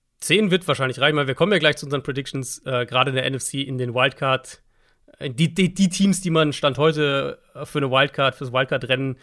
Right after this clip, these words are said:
prognostiziert, da spielen halt super viele gegeneinander und die Saints sind auch ein, eines davon. Ähm, da können halt direkte Duelle am Ende auch einfach den Ausschlag geben und der eine Sieg hier mehr oder weniger, der entscheidet dann wirklich über Playoffs oder nicht.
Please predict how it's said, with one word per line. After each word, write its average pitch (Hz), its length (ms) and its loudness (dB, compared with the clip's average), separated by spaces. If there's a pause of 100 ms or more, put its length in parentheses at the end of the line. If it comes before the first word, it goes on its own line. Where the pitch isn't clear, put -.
(320)
prognostiziert, 147 560 0
da 139 60 2
spielen 165 240 2
halt 151 120 2
super 160 200 -2
viele 147 240 -4
gegeneinander 147 480 0
und 127 100 -4
die 120 40 -8
Saints 135 260 -4
sind 131 100 -6
auch 131 160 -6
ein, 135 320 -6 (400)
eines 143 380 2
davon. 147 540 2
Ähm, 123 880 -6
da 123 100 -2
können 135 180 -4
halt 127 160 -2
direkte 127 240 -6
Duelle 127 240 -2
am 113 100 -4
Ende 110 200 -8
auch 107 180 -10 (140)
einfach 113 240 -10
den 120 100 -10
Ausschlag 120 280 -6
geben 123 240 -6
und 120 120 -10
der 123 100 -4
eine 120 140 -4
Sieg 120 140 -10
hier 135 180 -6
mehr 131 160 0
oder 120 180 -2
weniger, 127 400 -2
der 131 220 -2
entscheidet 131 340 0
dann 131 140 -4
wirklich 131 280 -6
über 123 280 -2 (480)
Playoffs 139 340 2
oder 131 140 2
nicht. 165 300 -2